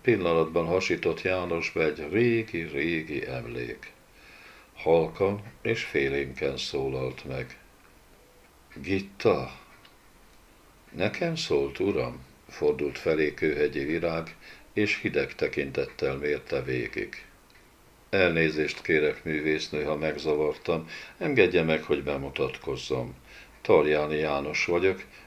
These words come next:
és a művésznő nagyon hasonlít egy régi kedves ismerősömre, Barabás Margitra. Egy pillanatra azt hittem, őt látom.” „Tarjáni János?” „Tévedett, uram, nem ismerem önt.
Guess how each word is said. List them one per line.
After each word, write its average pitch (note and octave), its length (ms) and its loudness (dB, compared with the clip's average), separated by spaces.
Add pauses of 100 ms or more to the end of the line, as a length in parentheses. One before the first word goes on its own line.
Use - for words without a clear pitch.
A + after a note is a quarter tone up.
és A2 240 0
a G#2+ 60 2
művésznő B2 720 2
nagyon F2+ 340 4
hasonlít F2 560 4
egy C#2+ 160 0
régi G2 400 0
kedves D2 440 0
ismerősömre, B1+ 1080 -2 (360)
Barabás D#2+ 580 2
Margitra. B1+ 760 -4 (680)
Egy B2 260 0
pillanatra F#2+ 560 2
azt F#2+ 220 0
hittem, E2+ 420 0
őt D2+ 300 -2
látom.” B1+ 540 -4 (1300)
„Tarjáni A#2+ 560 6
János?” F#2+ 760 2 (800)
„Tévedett, D#2+ 640 6
uram, E2 500 4
nem F#2+ 200 2
ismerem F2 480 4
önt. D#2+ 280 -2